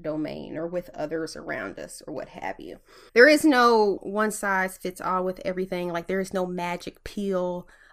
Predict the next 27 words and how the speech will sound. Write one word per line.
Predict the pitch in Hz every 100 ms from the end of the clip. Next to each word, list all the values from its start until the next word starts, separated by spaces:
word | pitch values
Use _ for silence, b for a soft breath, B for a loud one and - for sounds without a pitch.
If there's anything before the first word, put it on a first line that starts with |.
| _
And | 233
we | 240
do | 226 330
have | 349 254
to | 214
have | 196 -
other | 185 185
parts | - 175 175
to | - 185
our | 175
lives, | 175 175 165 180 185 - -
but | 202 190 -
I | 196
want | 196 208 202
people | - 196
to | 190
be | 190 185
careful | - 208 196 190 - 180 -
of | 180 170
not | 180 180 180 -
using | 175 185 185 175 175 175 170 b b b b
an | 190
accountability | 185 180 202 185 180 175 180 175 175
partner, | - - 175 - 170 175 170 170
especially | - - 202 185 - 185 175 - 180 -
a |
partner, | - 180 185 190 180 160